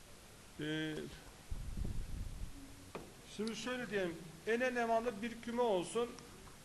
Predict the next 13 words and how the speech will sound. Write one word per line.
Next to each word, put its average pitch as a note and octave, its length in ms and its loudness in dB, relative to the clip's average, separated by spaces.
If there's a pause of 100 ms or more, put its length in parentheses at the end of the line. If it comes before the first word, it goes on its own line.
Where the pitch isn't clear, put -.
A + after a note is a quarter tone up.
(280)
Birbirinden A3+ 580 2
farklı G#3+ 600 2
R A3+ 240 6
tane G#3 400 4 (560)
elemanını G3+ 640 2
alalım. G3+ 380 4 (1200)
R F#3+ 220 6
tane F3 220 4
elemanı F3 460 2
alalım. F3+ 460 2 (1200)
Bu A3 340 -2
oluşan A3+ 420 4 (720)
R'lerin A3 720 6